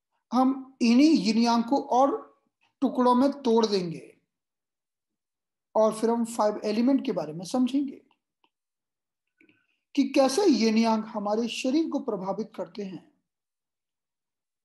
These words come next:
और कैसे उनको हम कई टुकड़ों में बांटकर five element का निर्माण कर लेते हैं। तो yin yang को समझने के लिए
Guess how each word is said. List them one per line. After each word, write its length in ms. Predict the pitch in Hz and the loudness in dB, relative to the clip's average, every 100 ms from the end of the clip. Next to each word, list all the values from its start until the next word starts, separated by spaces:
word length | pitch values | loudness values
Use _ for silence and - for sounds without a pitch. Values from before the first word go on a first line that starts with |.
| _ _ _ _ _ _ | _ _ _ _ _ _
और 300 | 233 226 226 | 0 0 0
कैसे 360 | 277 285 285 349 | 0 2 2 0
उनको 400 | 440 214 226 233 | -2 -6 -4 -6
हम 340 | 196 170 - _ _ _ _ _ _ _ _ _ _ _ _ _ _ - | -6 -10 -16 _ _ _ _ _ _ _ _ _ _ _ _ _ _ -2
कई 180 | 302 330 | 0 0
टुकड़ों 460 | - 226 233 240 | -4 -8 -2 0
में 260 | 247 254 170 | 2 0 -2
बांटकर 560 | 185 202 - 147 - _ _ _ _ _ _ _ _ _ _ - | -6 -6 -12 -18 -20 _ _ _ _ _ _ _ _ _ _ -2
five 280 | 220 247 - | 0 0 -2
element 500 | 202 202 208 226 220 | -6 -6 -4 -4 -4
का 80 | |
निर्माण 400 | 190 175 160 170 | -8 -8 -12 -12
कर 220 | 190 190 147 | -12 -14 -14
लेते 280 | 151 156 | -16 -14
हैं। 260 | 208 170 - _ _ _ _ _ _ _ _ _ _ _ _ _ _ _ _ _ _ _ _ _ _ _ _ _ _ _ _ _ _ _ _ _ _ _ _ _ _ - | -14 -14 -20 _ _ _ _ _ _ _ _ _ _ _ _ _ _ _ _ _ _ _ _ _ _ _ _ _ _ _ _ _ _ _ _ _ _ _ _ _ _ 2
तो 100 | 330 | 2
yin 280 | 202 247 | 4 2
yang 320 | 247 277 415 370 | 4 2 0 -2
को 100 | 330 | -2
समझने 460 | 247 214 220 285 | 0 -2 0 0
के 120 | 285 | -2
लिए 260 | 180 - | -8 -16